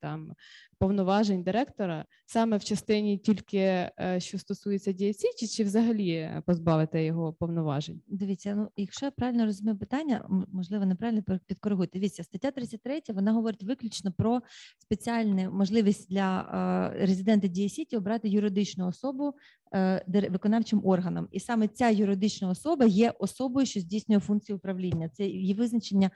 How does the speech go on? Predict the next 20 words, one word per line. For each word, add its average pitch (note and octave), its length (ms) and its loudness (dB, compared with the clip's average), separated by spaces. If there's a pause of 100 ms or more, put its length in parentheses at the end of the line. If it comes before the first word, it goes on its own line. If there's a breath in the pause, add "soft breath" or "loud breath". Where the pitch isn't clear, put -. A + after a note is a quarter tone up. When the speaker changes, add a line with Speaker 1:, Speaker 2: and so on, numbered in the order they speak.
(280 loud breath)
Speaker 2:
стосується G#3 400 -2
не G3+ 240 4
будь-яку C#4 380 -2
фізичну G#3 420 -2
особу F#3+ 280 -2
директора, F#3+ 500 0
а F#3+ 60 0
саме A3 240 2
особа, B3 460 -4 (340 loud breath)
е, G3+ 80 -4
яка G3+ 220 -2
здійснює G#3+ 260 -2
функцію G#3+ 300 0
управління, B3 360 0
це G#3+ 120 2
юридична G3+ 580 0
особа A3 300 -4
директор. F3+ 480 -2
І F#3 80 0
тому, A#3+ 360 0